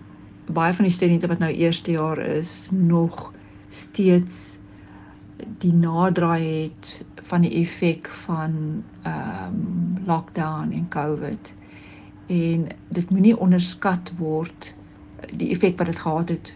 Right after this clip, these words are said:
moenie onderskat word nie. So, dit is baie belangrik dat ouers of die geliefdes van studente hulle moet ondersteun en gereeld met hulle kontak moet maak.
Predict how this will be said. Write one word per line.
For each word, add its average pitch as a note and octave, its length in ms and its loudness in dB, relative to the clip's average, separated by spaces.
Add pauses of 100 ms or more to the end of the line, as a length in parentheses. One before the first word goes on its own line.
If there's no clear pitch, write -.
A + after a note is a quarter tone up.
moenie F3 300 4
onderskat E3 580 -4
word - 340 -10
nie. - 240 -8 (580)
So, F3 580 0 (180)
dit F3+ 200 -2
is F3+ 180 -4
baie F#3 260 6
belangrik F3 540 6
dat E3 500 -2 (880)
ouers F#3 760 2 (320)
of E3+ 240 -4
die F3 100 -2
geliefdes F#3 640 0
van F3+ 220 6
studente E3 760 0 (260)
hulle F3 220 2
moet E3+ 200 4
ondersteun E3 880 0 (800)
en E3 680 2 (600)
gereeld G3 640 6
met G3 120 6
hulle F3 160 4
kontak F3+ 520 4
moet E3 200 -2
maak. D#3+ 480 -4